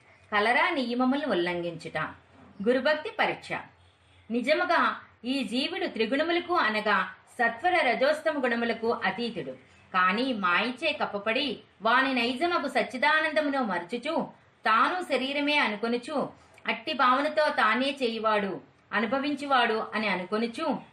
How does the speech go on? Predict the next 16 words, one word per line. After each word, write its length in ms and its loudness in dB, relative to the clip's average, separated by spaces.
లెక్కలేని 600 0
బాధలతో 760 0
చిక్కుకొనుచు 600 -2
విముక్తిగా, 880 0
విముక్తిని 480 -4
కాంచలేకున్నాడు. 800 -4
విమోచనకు 880 0
మార్గం 480 2
ఒక్కటే 400 -2
కలదు. 320 -2
అది 160 0
గురుని 380 -2
పాదముల 480 2
యందు 400 -2
ప్రేమమయమగు 800 0
భక్తి. 480 -4